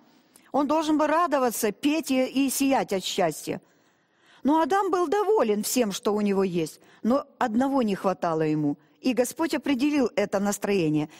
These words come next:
Нехорошо человеку быть одному. Нужно ему кого-то рядом поставить, чтобы он, э, мог поделиться этой радостью. Итак, человек, который не может поделиться радостью с кем-либо, ощущает одиночество.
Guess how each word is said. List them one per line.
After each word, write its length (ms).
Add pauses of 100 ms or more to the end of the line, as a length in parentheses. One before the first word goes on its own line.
(120)
Нехорошо 1040 (400)
человеку 760 (140)
быть 440
одному. 600 (480)
Нужно 400
ему 320
кого-то 500
рядом 420
поставить, 580 (260)
чтобы 360
он, 340 (340)
э, 160
мог 260
поделиться 640
этой 380
радостью. 640
Итак, 420 (200)
человек, 480
который 420
не 260
может 460
поделиться 640
радостью 480
с 80
кем-либо, 640 (160)
ощущает 640
одиночество. 760